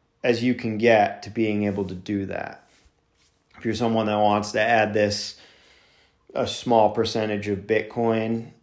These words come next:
exposure to, you know, a long-term account or a retirement account, this E T F may be the way to go because you can't actually do it with Bitcoin just yet, but we'll see what the future holds. So these are some of the pros and cons.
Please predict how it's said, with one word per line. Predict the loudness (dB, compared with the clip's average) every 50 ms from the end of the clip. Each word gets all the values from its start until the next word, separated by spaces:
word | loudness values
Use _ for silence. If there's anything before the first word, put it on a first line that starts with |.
| _ _
exposure | -14 -12 -12 -12 -10 -2 2 4 4 4 4 2 2 2 2 2 2 0 -4
to, | -10 -8 -4 -2 0 0 2 2 2 2 2 2 2 2 0 0 -2 -4 -8 -10 -10
you | -6 -6
know, | -4 -2 -2
a | -2
long-term | 0 0 0 0 -2 -4 -6 -8 -10 -10 -10 -10
account | -6 -2 0 2 2 2 2 0 0
or | -2
a | -2
retirement | -2 -2 -2 -2 -2 0 0 0 -2
account, | -2 -2 0 0 0 0 -2 -4 -10 -18 -20 _ _ _ _ _ -4
this | -2 -2 -2
E | -4 -4
T | -2 0 2
F | 2 2 2 0
may | -4 -4 -4 -2
be | -2 -4 -6
the | -4
way | -4 -6 -6 -6
to | -8 -8
go | -2 2 4 4 4 4 2 0 -4 -8 -16 _ _ _ _ _ _ _ _
because | -6 -2 -2 -2 -2 -2
you | -4
can't | -8 -4 -2 -2 -2 -2 -4 -4
actually | -4 -4 -4 -4 -4 -6 -4 -4 -6
do | -4 -2 0 0 0
it | 0 -2 -2
with | -4 -6 -6 -8 -10 -8
Bitcoin | -8 -8 -8 -8 -12 -10 -10 -8 -10 -8
just | 0 2 4 4 2 0 -4
yet, | -2 0 0 2 0 0 -4 -8 -16 _ _ _ _ _
but | -6 -6 -4 -4 -2 2
we'll | 2 2 2
see | 4 2 4
what | 4 6 4 4
the | 2 -4
future | -4 -4 -4 -4 -4 -4 -6 -2
holds. | -2 -2 -2 -2 -4 -8 -14 -20 _ _ _ -20 -20 _ _
So | _ 4 6 8 8 8 6 6 2
these | 0 2 4 4 6 4
are | 4 4
some | 4 4 4 6
of | 6
the | 4 4
pros | 6 6 6 6 6 4
and | 0 -4 -4
cons. | -2 0 2 2 2 2 0 -2 -6 -8 -14